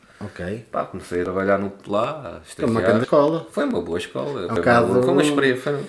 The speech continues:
Speaker 2: foram
Speaker 1: Só ao vivo é um, estar num trapézio sem rede, não é?
Speaker 2: É, é, estás sempre um bocado en-, entalado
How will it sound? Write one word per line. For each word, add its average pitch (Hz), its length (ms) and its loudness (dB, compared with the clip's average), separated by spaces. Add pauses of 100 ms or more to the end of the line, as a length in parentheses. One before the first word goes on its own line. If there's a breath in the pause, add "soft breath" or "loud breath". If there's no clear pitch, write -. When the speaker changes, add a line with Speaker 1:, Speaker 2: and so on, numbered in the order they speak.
(140)
Speaker 2:
foram 160 200 2
Speaker 1:
Só 170 140 12
ao 143 80 6
vivo 147 240 2
é 180 40 6
um, 185 120 4
estar 190 220 4
num 190 140 6
trapézio 190 440 4
sem 214 180 2
rede, 202 280 6
não 151 140 4
é? 123 80 4 (120)
Speaker 2:
É, 123 100 -2 (400)
é, - 40 -14
estás - 220 -10
sempre 95 260 -10
um 90 60 -10
bocado 92 260 -2
en-, 90 240 -6
entalado 101 540 2